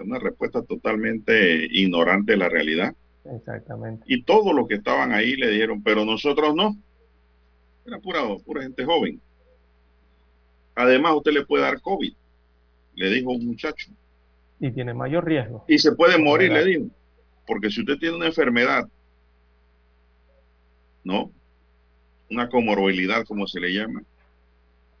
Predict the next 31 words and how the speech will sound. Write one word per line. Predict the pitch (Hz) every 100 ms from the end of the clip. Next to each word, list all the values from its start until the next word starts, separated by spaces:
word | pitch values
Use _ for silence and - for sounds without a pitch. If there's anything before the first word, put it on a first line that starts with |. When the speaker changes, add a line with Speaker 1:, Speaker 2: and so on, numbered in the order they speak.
| _ _ -
Speaker 1:
usted | 104 -
puede | - 104 104
fallecer | 104 87 82 95 -
también. | 85 82 - 104
Así | - 104
que | 101
póngase | - 120 143 147 104
bien | 104
la | 110
máscara, | 113 - 117 107
señora, | - 95 127 123 - -
que | 90
es | 107
lo | 107
correcto". | 98 131 143 - - _ _ _ _ _ _ _ _ _ _ -
Y | 110 110
la | 110
doña | 101 95 98
se | - -
colocó | 80 78 - 90
la | 87
máscara | 90 - 90 85
de | 78
manera | 76 80 82
correcta, | - 76 87 73 - 73
Lara. | 76 71 - _ _ _ 156 196 208 - _ 82
Pero | 80
esa | 76 85
fue | - 90
la | 90
respuesta. | 123 127 - 143 - -